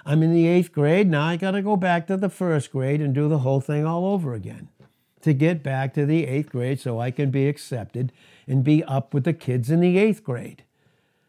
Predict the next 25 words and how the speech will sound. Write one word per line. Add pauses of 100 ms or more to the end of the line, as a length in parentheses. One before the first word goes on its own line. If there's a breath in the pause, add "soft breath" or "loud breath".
(460)
Never
get
beyond
that
in
total
reality, (320)
at
least
experiential
reality,
not
positional
reality. (1400 soft breath)
So
in
due
time (120)
and
due
condition,
God's
going
to
bring